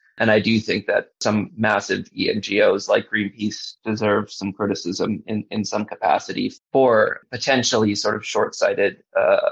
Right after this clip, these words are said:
ways of, of generating energy imaginaries like that. If Canadian oil is particularly dirty oil, that means we might have clean oil somewhere else. Uh, you know, the kind of, this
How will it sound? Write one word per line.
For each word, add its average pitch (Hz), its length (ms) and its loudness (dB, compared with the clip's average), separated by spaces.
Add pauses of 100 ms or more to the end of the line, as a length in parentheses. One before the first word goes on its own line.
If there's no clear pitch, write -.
(120)
ways 101 400 -4
of, - 180 -8 (160)
of 104 380 0 (120)
generating 107 600 4
energy 120 300 2
imaginaries 135 760 0
like - 220 -4
that. - 280 0 (220)
If - 320 0 (220)
Canadian 131 540 4
oil 120 380 6
is 113 420 0 (200)
particularly 120 680 4
dirty 113 320 4
oil, 113 500 4 (520)
that 107 160 6
means 107 200 2
we 117 60 4
might 107 180 4
have 101 200 2
clean 117 240 4
oil 117 240 4
somewhere 110 420 2
else. 120 560 0
Uh, - 340 -2
you 107 140 0
know, 110 220 2
the 92 80 0
kind 110 180 2
of, 110 220 0
this - 440 -8